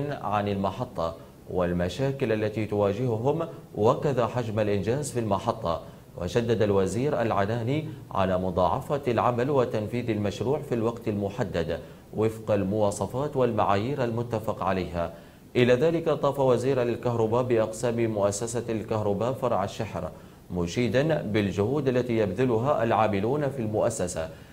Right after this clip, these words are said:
لافتا إلى مواصلة الجهود لتحسين الأداء نحو الأفضل.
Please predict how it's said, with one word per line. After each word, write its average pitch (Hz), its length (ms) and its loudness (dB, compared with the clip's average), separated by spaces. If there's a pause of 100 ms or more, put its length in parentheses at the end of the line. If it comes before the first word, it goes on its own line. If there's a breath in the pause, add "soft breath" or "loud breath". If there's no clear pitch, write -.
(160 loud breath)
لافتا 107 440 2
إلى 131 360 2
مواصلة 101 640 0
الجهود 123 600 0
لتحسين 117 640 -2
الأداء 101 680 0 (160)
نحو 110 420 -2
الأفضل. 87 760 -4